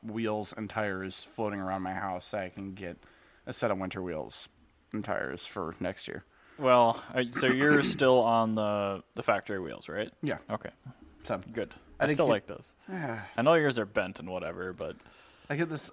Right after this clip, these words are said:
Speaker 1: a, a, my, a slight vibration. I, I balance
Speaker 2: Is
Speaker 1: them
Speaker 2: it a
Speaker 1: out.
Speaker 2: good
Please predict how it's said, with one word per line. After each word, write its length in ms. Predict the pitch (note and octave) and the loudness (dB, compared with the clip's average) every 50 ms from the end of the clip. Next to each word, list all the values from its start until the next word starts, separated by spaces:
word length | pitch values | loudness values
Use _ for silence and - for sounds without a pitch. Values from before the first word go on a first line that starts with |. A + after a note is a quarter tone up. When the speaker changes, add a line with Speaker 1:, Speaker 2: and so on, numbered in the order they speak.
| - | -2
Speaker 1:
a, 120 | D#3 D3+ - - | -2 0 2 2
a, 60 | D3 | 0
my, 260 | C#3+ C#3 C#3 C#3 D3 - - | 4 8 8 8 8 8 6
a 80 | D3 C3+ | 2 2
slight 400 | - - - E3+ E3 E3 F3 D3 | 2 -2 2 4 4 4 6 6
vibration. 680 | D3 C3+ B2 A2+ A2+ G#2+ G#2+ - - A2 G#2 G#2+ G2+ - _ - - - - _ _ _ - C#3+ C#3+ - - | 4 4 4 2 -2 -4 -4 -6 -8 -8 -8 -8 -10 -12 _ -20 -20 -20 -20 _ _ _ -6 -6 -6 2 6
I, 100 | D#3 D#3 | 6 8
I 140 | D3+ - C#3+ | 8 6 4
balance 360 | C3+ D3 C#3 C3+ C#3 C3 - C#3+ | 6 8 8 8 8 6 2 0
Speaker 2:
Is 60 | A#2+ | 0
Speaker 1:
them 120 | B2 A#2 | 2 4
Speaker 2:
it 40 | A2+ | 4
a 40 | F#2+ | 2
Speaker 1:
out. 140 | F#2 F2 - | 2 0 0
Speaker 2:
good 300 | C#3 B2+ B2 B2 A#2 | 2 4 4 4 2